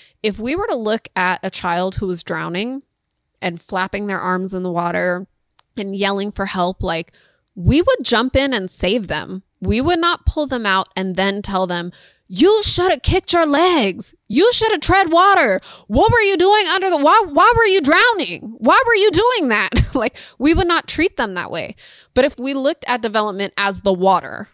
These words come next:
right, that they have to learn to swim through and that they have to learn to tread in,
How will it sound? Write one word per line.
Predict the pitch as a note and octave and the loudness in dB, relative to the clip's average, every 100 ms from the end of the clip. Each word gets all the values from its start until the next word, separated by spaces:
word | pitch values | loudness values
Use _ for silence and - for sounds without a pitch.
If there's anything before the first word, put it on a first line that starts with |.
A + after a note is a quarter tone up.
| _ _ | _ _
right, | - F#3 G3 - | -4 -2 -2 -2
that | G3 F#3+ | -4 0
they | G#3 | 0
have | A#3 A#3 | -2 -4
to | A3+ | -6
learn | G#3 G3 G3+ G3+ G#3 | -2 0 0 -2 -6
to | A3 | -8
swim | - G3+ G3+ | -6 -6 -6
through | G3+ G3 F3+ F#3+ G#3+ - | -4 -4 -4 -4 -8 -10
and | F#3+ | -6
that | F#3 | -6
they | F3+ | -6
have | G3 A3 | -8 -8
to | G#3+ | -10
learn | F#3+ F#3+ G3 | -8 -8 -8
to | - G#3 | -10 -12
tread | - G#3+ F#3+ | -4 0 0
in, | - F3 E3+ G#3 | -2 -6 -6 -8